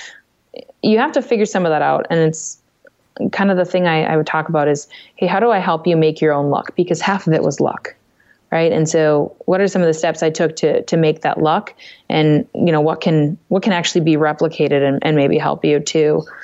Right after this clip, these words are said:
Um, 'cause, yeah, it's just a, I look back at the path and I'm not really sure how I got here sometimes either. It was just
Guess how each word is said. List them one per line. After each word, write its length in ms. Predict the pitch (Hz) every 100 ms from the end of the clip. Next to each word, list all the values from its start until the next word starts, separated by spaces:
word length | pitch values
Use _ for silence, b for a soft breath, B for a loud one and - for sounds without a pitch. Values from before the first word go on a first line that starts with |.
| B B _
Um, 360 | 156 151 147 147
'cause, 460 | - 156 147 - - _ _ -
yeah, 120 | 160
it's 120 | 156
just 220 | 175 156
a, 180 | 165 143 B B B _
I 160 | - 175
look 200 | 180 165
back 200 | 170 165
at 60 | 160
the 100 | 165
path 280 | - 156
and 80 | 160
I'm 80 | 151
not 160 | 156 -
really 180 | 151
sure 420 | 151 - 147 143 b b b _ _ _
how 180 | - 175
I 80 | 156
got 200 | 160 156
here 120 | 156
sometimes 480 | - 156 156 156 151
either. 200 | 156 143
It 60 |
was 140 | 147 151
just 240 | 151 -